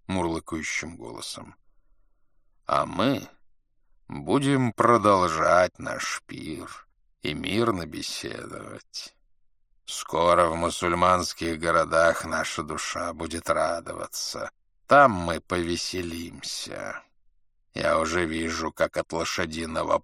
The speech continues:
пота туманом затянутся вспаханные поля, как будут бежать испуганные люди и визжать звериным криком увлекаемые арканами женщины.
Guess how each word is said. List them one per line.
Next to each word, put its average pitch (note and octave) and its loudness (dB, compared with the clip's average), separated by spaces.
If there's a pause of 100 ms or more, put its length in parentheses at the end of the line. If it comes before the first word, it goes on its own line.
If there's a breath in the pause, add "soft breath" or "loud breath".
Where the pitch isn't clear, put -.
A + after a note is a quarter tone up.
пота E2 4
туманом F2+ 6
затянутся D#2+ 2
вспаханные D#2+ 0
поля, - -4 (460)
как F#2 4
будут F2+ 0
бежать F2+ 4
испуганные F#2 -2
люди E2 -2 (260)
и F2+ 0
визжать F2 2
звериным F#2+ 0
криком F#2 0
увлекаемые F#2 4
арканами F2 2
женщины. E2 -8